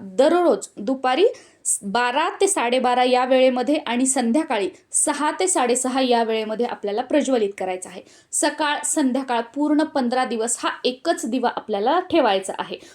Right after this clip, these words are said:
तुम्हाला जर हवं असेल तर रोज नवीन पणती तुम्ही लावू शकता. समजा आज वापरलेली पणती उद्या विसर्जित करायची, उद्या नवीन लावायची,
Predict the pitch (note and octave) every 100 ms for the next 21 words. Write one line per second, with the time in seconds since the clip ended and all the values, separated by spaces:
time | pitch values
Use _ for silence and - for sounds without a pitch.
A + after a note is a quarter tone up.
0 | _ D4+ E4 E4 D4+ D#4+ D4+ C#4 C#4 C#4+
1 | C#4 C4+ C#4 C#4+ C4 B3+ B3+ D#4+ G4 D#4
2 | C4 C#4+ C#4 B3 B3+ G#3+ A3 G#3+ - C4+
3 | C#4+ - - _ - C4+ C4+ D#4+ - C#4
4 | D#4 D4 D4 C#4+ C#4 C#4 C#4 B3+ B3 C#4
5 | B3 B3 B3+ C4 C4+ A#3+ C4 - B3+ B3
6 | - C4 A#3+ G#3 G#3 G3 G3 G3+ G3+ -